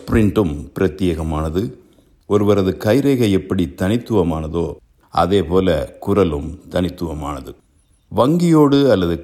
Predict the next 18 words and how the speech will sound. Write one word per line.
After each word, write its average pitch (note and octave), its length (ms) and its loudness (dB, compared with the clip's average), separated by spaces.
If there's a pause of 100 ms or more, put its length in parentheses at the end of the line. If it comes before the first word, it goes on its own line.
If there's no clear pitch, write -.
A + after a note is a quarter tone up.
காப்பீட்டு A#2+ 560 0
நிறுவனம் G#2 580 2
போன்ற F#2 340 0
நிறுவனங்களோடு F2 960 2
தொலைபேசியில் F#2 880 0
தொடர்பு F#2+ 360 2
கொள்ளும் E2+ 280 -2
போது, D#2+ 500 -6 (840)
உங்கள் A#2 300 2
அடையாளத்தை A#2 540 2
நிரூபிக்க F#2 840 2
நீங்கள் F2+ 380 0
ஒவ்வொரு G#2 500 2
முறையும் F#2 600 0 (300)
முழு F#2 280 2
பெயர், F2 560 -2 (240)
முழு F#2+ 280 2
முகவரி, F2 680 0